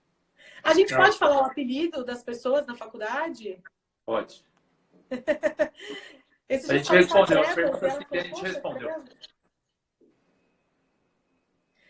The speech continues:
Speaker 1: Além da faculdade de educação física, você se formou com mais alguma especialidade? É, não, só fiz educação física. Aí após eu fiz em fisiologia, do exercício pela Unifesp,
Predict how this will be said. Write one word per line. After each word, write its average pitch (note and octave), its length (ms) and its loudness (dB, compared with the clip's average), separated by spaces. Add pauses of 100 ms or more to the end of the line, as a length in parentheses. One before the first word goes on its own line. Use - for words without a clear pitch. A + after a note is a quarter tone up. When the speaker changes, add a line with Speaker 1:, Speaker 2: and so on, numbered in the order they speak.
(160)
Speaker 1:
Além A3 380 -4
da D#4+ 100 -2
faculdade B3 400 -6
de B3 60 -10
educação A#3+ 360 -12
física, C4 320 -4
você C4 240 -4
se C4 120 -8
formou A#3+ 380 -6
com B3+ 100 -14
mais A#3+ 200 -8
alguma A#3 220 -12
especialidade? A3+ 1080 -2 (480)
É, A3 580 -2
não, A#3+ 360 -4 (340)
só G#3+ 260 -8
fiz A#3+ 200 -14
educação B3+ 460 -6
física. G#3+ 440 -6
Aí G3 140 4
após A3 460 0
eu C#4+ 120 -4
fiz A3 160 -10
em A3+ 100 -12
fisiologia, A3 800 -6
do A#3 100 -18
exercício G#3+ 480 -6
pela G3+ 200 0
Unifesp, A3+ 520 -2